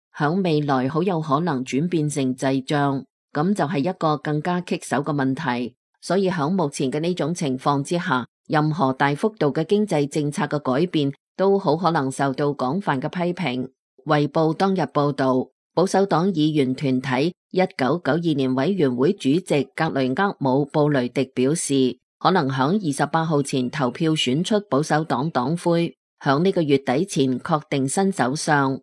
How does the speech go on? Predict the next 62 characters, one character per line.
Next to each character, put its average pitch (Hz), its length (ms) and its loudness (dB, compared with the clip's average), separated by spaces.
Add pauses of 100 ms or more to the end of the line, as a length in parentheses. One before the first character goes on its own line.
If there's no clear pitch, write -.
(280)
噉 160 240 2
意 165 160 2
味 147 240 2
住 143 160 0 (400)
響 147 320 2
唔 143 80 2
到 160 220 2
兩 156 200 2
個 165 120 -2
月 151 160 2
前 131 240 -2
嘅 147 100 -2
保 139 180 0
守 160 220 0
黨 143 240 0
黨 131 240 -2
魁 190 220 2
之 196 180 -2
爭 185 260 0
落 175 180 2
幕 135 200 2
後， 131 460 0 (240)
又 147 260 4
不 202 140 0
得 208 160 0
不 208 100 2 (160)
再 151 220 2
開 202 260 0
啟 127 180 -2 (160)
一 185 40 0
場 131 260 0
黨 123 240 -4
魁 170 220 0
爭 170 300 0
霸。 135 340 0 (320)
不 185 80 2
過 165 120 2
保 139 160 2
守 160 280 0
黨 156 340 2
亦 196 160 2
可 139 220 -2
以 180 120 0
選 143 280 -2
出 190 160 0
單 185 260 0
一 190 80 0 (180)
人 135 140 2
選 131 240 0
接 170 160 -2
替， 147 480 -2 (200)
以 156 260 4
避 151 160 0
免 151 180 2
冗 160 220 2
長 139 280 0
而 131 160 2
分 185 300 0
歧 151 160 -2
嘅 143 140 -4
鬥 147 200 -2
爭。 170 380 0